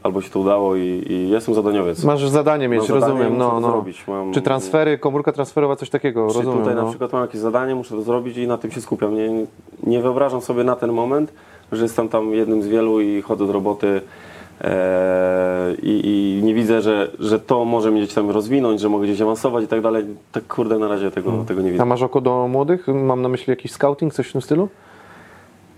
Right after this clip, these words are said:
Speaker 1: Czy mam oko, to, to, to, to zobaczymy, ale wiesz co,
Speaker 2: No to
Speaker 1: lubię
Speaker 2: ciężko ocenić, nie?
Speaker 1: Ciężko
Speaker 2: No ja wiem,
Speaker 1: ocenić,
Speaker 2: no.
Speaker 1: wiesz co, teraz, teraz jak grasz, to mówisz,
Speaker 2: Bo
Speaker 1: że
Speaker 2: wielu piłkarzom się wydaje, że oni jak
Speaker 1: To jest,
Speaker 2: kończą,
Speaker 1: to
Speaker 2: to
Speaker 1: jest,
Speaker 2: mogą
Speaker 1: tak, tak,
Speaker 2: wszystko,
Speaker 1: tak.
Speaker 2: nie? Że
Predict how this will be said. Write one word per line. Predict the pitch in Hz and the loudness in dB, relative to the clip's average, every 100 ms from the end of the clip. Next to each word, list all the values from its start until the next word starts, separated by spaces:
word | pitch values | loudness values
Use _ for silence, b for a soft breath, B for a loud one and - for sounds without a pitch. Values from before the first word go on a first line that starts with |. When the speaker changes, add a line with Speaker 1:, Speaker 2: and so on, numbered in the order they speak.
| - | -6
Speaker 1:
Czy | - | 0
mam | 117 | 2
oko, | 139 165 | 2 2
to, | 151 139 | 2 2
to, | 147 | 0
to, | 139 127 | 0 -2
to | 123 | 0
zobaczymy, | 117 123 - 139 | 2 2 2 2
ale | 87 135 | 4 2
wiesz | 143 | 2
co, | 190 | 2
Speaker 2:
No | 165 | 4
to | 175 | 4
Speaker 1:
lubię | 156 | 2
Speaker 2:
ciężko | 180 175 | 2 2
ocenić, | 160 196 175 107 | 2 2 0 0
nie? | 131 | 0
Speaker 1:
Ciężko | 147 | 2
Speaker 2:
No | 147 | 2
ja | 135 | 2
wiem, | 135 139 | 2 2
Speaker 1:
ocenić, | 123 127 | 2 0
Speaker 2:
no. | 117 | 0
Speaker 1:
wiesz | 107 | -4
co, | 101 110 | -6 -4
teraz, | 123 120 113 - - | -4 -2 -6 -8 -4
teraz | - 120 110 101 | 0 2 2 0
jak | 101 | 0
grasz, | 98 117 - | 2 0 0
to | 117 | -2
mówisz, | 104 131 | 0 2
Speaker 2:
Bo | |
Speaker 1:
że | 139 | 4
Speaker 2:
wielu | 196 | 2
piłkarzom | 226 208 202 208 | 2 2 2 2
się | 202 | 2
wydaje, | 180 190 214 | 2 4 2
że | 175 185 | 2 2
oni | 185 185 180 | 2 2 2
jak | 180 | 2
Speaker 1:
To | |
jest, | - | 2
Speaker 2:
kończą, | 214 208 196 | 2 2 2
Speaker 1:
to | |
Speaker 2:
to | 123 | 2
Speaker 1:
jest, | 175 | 0
Speaker 2:
mogą | 170 175 170 | 0 0 0
Speaker 1:
tak, | 165 | -2
tak, | - | 0
Speaker 2:
wszystko, | 185 - 95 113 | 0 0 -2 -2
Speaker 1:
tak. | 117 | 0
Speaker 2:
nie? | 156 | 0
Że | 143 139 | 2 0